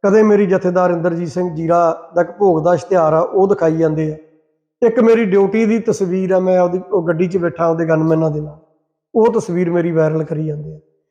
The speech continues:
ਮੇਰੀ ਬਲਤੇਜ ਸਿੰਘ ਪੰਨੂ ਦੇ ਨਾਲ ਇੱਕ ਵਾਇਰਲ ਕਰੀ ਜਾਂਦੇ ਆ।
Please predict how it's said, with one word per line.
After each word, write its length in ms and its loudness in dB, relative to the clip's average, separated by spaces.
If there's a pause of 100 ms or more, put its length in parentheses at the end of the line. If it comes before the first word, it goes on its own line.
(240)
ਮੇਰੀ 180 4
ਬਲਤੇਜ 420 2
ਸਿੰਘ 180 2
ਪੰਨੂ 340 2
ਦੇ 80 2
ਨਾਲ 220 4
ਇੱਕ 120 -4
ਵਾਇਰਲ 320 0
ਕਰੀ 220 -4
ਜਾਂਦੇ 320 -4
ਆ। 80 -10